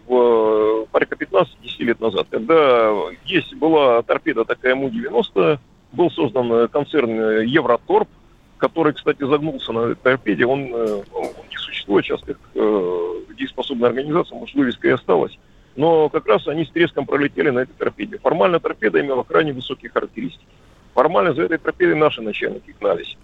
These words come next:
что вот мы хотим такой же, там, и так далее. Хотя при намного худшей энергетике, ну, это было практически нереально, но наши разработчики подвиг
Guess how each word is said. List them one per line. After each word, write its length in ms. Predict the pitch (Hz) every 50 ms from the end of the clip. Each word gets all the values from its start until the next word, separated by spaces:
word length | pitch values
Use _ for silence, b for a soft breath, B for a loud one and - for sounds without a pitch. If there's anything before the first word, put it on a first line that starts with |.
| - -
что 160 | - - 135
вот 200 | 131 147 170 156 -
мы 120 | 151 165 -
хотим 280 | 135 - - 156 147
такой 380 | - 127 - - 185 185 175 139
же, 140 | 110 120 120
там, 160 | - - -
и 80 | -
так 180 | - 123 117 117
далее. 300 | 120 123 113 98 90 - -
Хотя 240 | 113 110 120 127 117
при 200 | - - 127 120
намного 360 | 123 131 139 135 123 110 117
худшей 300 | - _ - - - 113
энергетике, 680 | 117 120 156 - 143 175 - - 135 - - - - - - - _ _ _
ну, 120 | - 151 160
это 120 | - -
было 280 | 139 139 160 156 135 120
практически 600 | - - - - - - - - - - - 147
нереально, 460 | 147 151 151 160 185 196 180 151 123
но 160 | 117 123 123 135
наши 720 | 151 147 131 - - - 127 123 120 120 117 117 117 117
разработчики 560 | 120 131 123 123 139 147 160 - - - - 127
подвиг 340 | - - 143 113 113 -